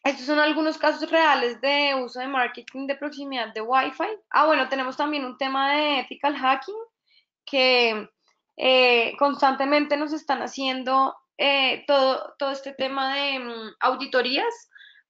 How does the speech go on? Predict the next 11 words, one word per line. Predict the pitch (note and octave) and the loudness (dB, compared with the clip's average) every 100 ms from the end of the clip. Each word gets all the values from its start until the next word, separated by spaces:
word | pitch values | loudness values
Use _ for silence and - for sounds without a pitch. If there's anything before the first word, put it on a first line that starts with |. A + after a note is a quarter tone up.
| _ _ _ _ _ _ _ _ _ _ _ _ _ _ | _ _ _ _ _ _ _ _ _ _ _ _ _ _
Y | - D4 | 0 2
como | C#4+ C4+ | 2 2
pueden | C4 B3 A#3 | 2 0 2
ver, | C4 | 0
pues | B3 B3+ | -2 -6
aquí, | C#4 C#4 B3 A3+ - _ _ _ _ | -6 -6 -10 -10 -12 _ _ _ _
mm, | - - - _ | -12 -12 -14 _
dice | A3 C4+ C#4 | -8 -6 -4
que | C4+ | -4
nuestra | C#4 B3 C4+ C4+ | -4 0 0 0
vulneri-, | A#3 C#4 C4 C4+ B3+ - | 0 0 0 -2 -2 -6